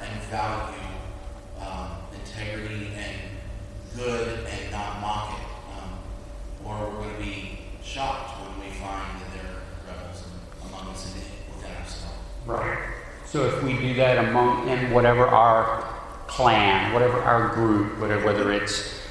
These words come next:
Speaker 2: uh, friends or church or whatever atmosphere at work, and then if we're doing that and then surprised to find that there are, that others are, are, have gone a step beyond us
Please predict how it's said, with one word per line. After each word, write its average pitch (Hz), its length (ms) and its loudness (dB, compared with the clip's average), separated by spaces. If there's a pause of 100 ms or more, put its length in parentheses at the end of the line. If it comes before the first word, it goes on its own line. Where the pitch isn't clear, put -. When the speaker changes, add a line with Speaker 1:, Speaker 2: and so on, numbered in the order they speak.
(380)
Speaker 2:
uh, 95 320 -2
friends 123 640 6
or 101 160 2
church 120 500 6
or 98 380 6 (400)
whatever 120 400 8
atmosphere 113 680 4
at 113 80 6
work, 104 400 6 (240)
and 107 160 0
then 120 640 6 (220)
if - 180 0
we're 139 140 10
doing 131 340 10
that 117 200 10
and 117 120 6
then 123 400 10
surprised 120 560 6
to - 60 2
find 127 420 8
that 123 420 8 (1120)
there 110 120 6
are, 107 600 6 (120)
that 107 220 4
others 135 360 8
are, 104 300 8 (420)
are, 107 360 4
have 139 180 4
gone 131 240 8
a 123 40 4
step 151 300 6
beyond 151 340 10
us - 480 4